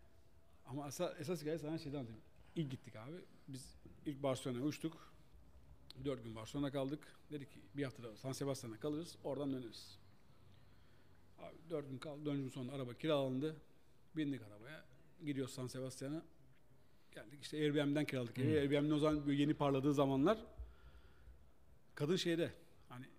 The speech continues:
Speaker 1: ev sahibini aradık dedik geliyoruz biz tamam. Abi evi temizlik yapan adam anahtarı da almış gitmiş. <laughs> Biz geldik ev açılmıyor.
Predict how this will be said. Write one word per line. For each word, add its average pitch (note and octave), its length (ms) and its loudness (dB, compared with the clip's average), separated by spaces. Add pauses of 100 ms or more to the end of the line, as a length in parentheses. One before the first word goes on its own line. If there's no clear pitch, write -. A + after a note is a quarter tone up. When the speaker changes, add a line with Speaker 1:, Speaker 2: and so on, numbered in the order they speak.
(280)
Speaker 1:
ev C#3 140 2
sahibini C#3 360 2
aradık D#3 200 2
dedik E3+ 180 2
geliyoruz D3 260 4
biz F3 120 -10
tamam. - 240 -12 (100)
Abi A#3 200 -10
evi A#3+ 120 -6
temizlik G#3 320 2
yapan G#3+ 240 0
adam A3 280 -2
anahtarı A3 360 6
da F#3+ 60 6
almış C#3 200 2
gitmiş. - 380 -12 (800)
<laughs> - 800 -16
Biz F3 180 -4
geldik G#3 380 -4
ev A3+ 120 0
açılmıyor. G#3+ 480 0